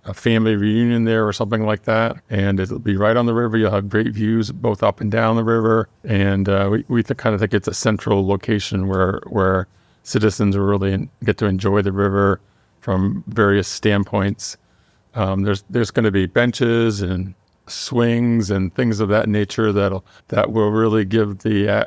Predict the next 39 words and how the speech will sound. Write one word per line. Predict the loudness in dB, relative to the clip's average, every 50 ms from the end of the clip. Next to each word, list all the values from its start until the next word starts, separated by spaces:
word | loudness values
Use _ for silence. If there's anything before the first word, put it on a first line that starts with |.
| -4
the | -4 -2 0 2
average | 2 2 0 0 -2 -4
citizen | -4 -2 -2 -2 -2 -2 -4 -4 -2 -2
a, | -2 -4 -4 -6
a | -12 -10
chance | -6 -2 -2 -2 -2 -2 -4
to | -4 -4 -2
enjoy | -2 -2 -2 0 0 2
the | 0 0
river, | 2 2 2 2 4 4 4 2 2 -2 _ _ _ -6
walk | 0 0 2 2 0 0
your | -2 -2
dog, | 0 0 2 2 2 2 2 2 2 0 -2 -4 -6 -10 -14 -10
take | -6 -4 -2 -2
a | -2
hike. | -2 0 0 0 0 -2 -4 -12 -20 -20 _ _ _ _ _ _ _ _ _ -6 -2
Not | 0 2
only | 2 2 2 2 2
will | 2 2 2 2
it | 0 -2
serve, | -4 -2 2 2 2 2 0 -2 -4 -10 -14 -8
uh, | -4 -2 0 0 0
the, | 0 -2 -2 -4 _ -4
the | -4 -2
folks | 0 0 -2 -2 0
that | 0 0 2
are | 2
gonna | 0 0
be | 0 -2
living | 0 0 0 0 2 2 0 0 0 0 0
in | 0 2 2 2
the, | 2 2 0 -2 -4 -8
in | -4 -2 0 2 2
the | 2 0 0 -2 -2
residential | 0 0 0 0 0 0 -2 -2 -2 -2 -2 0
units | 0 0 0 -2 -4 -4
that | -4 -2
are | 0 -2 -2 -4 -8 _ _ _ _ _ -6
adjacent, | -4 0 2 2 2 2 0 -2 -4 -4 -6